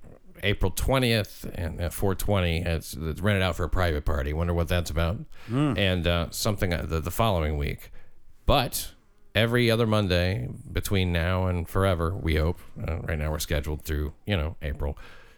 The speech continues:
Speaker 1: Desperation Tonight, me, uh, hosting. There's a band, which is nice. And, uh, you know, a lot of new talent. It's where, basically what it is, it's where new talent shares the stage with tired old dreams.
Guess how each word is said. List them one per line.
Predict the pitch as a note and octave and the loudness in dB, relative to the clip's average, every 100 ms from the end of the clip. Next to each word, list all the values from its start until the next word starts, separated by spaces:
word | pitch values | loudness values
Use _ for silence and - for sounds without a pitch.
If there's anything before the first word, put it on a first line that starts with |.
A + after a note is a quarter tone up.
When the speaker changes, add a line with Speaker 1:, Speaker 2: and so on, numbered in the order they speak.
| - - | -20 2
Speaker 1:
Desperation | F3 F3+ G#3 F3 E3+ | 2 4 4 4 2
Tonight, | C#3+ C#3+ G#2+ - - - - | 2 2 0 -4 -10 -14 -8
me, | - G2+ G2+ - - - - | 0 0 0 -4 -8 -14 -4
uh, | E2 | -4
hosting. | D2+ E2+ D#2 D2+ E2 A2 B2+ | 0 -2 -2 -2 -4 -6 -6
There's | E2 D#2+ | -4 0
a | |
band, | D2+ D#2 D2+ D#2+ - - - - - - | 0 2 0 -4 -8 -18 -18 -14 -12 -8
which | - - | -6 -4
is | D2+ | -4
nice. | D2 D2 - - - - - - | -2 0 0 -2 -8 -12 -14 -12
And, | - C#3 C3 C3+ | 0 2 2 0
uh, | C#3+ B2 A#2+ - | 0 -2 -4 -4
you | D3 | 0
know, | B2+ C3 C#3 | 0 0 -4
a | G#2+ | 0
lot | G#2+ A2 | 2 4
of | A2 | 4
new | B2+ | 2
talent. | A#2+ - A#2+ G2 A#2 - - - - - | 2 0 0 0 -2 -6 -14 -20 -20 -14
It's | - | -2
where, | C#3 C3+ A#2+ A#2+ A#2 | 2 2 2 -2 0
basically | A#2 A3+ E3+ D#3+ | 4 4 4 4
what | C3+ | 6
it | A#2+ | 6
is, | A#2 F#2 | 6 4
it's | F2 - | 0 4
where | A2 | 4
new | A2 D#3+ | 6 2
talent | - D3+ C#3 A#2+ G#2+ | 2 2 2 0 -2
shares | - D3 C3 A2+ | 2 2 2 0
the | |
stage | G2 - G#2 G2 F#2+ - - - - | 0 2 4 4 0 -4 -8 -12 -8
with | - E2 | -4 2
tired | - C#3+ C3+ B2 | 2 4 4 2
old | A#2 G#2+ | 2 0
dreams. | D#2+ D#2+ C2+ A#1+ B1+ - | 0 0 0 -4 -4 -6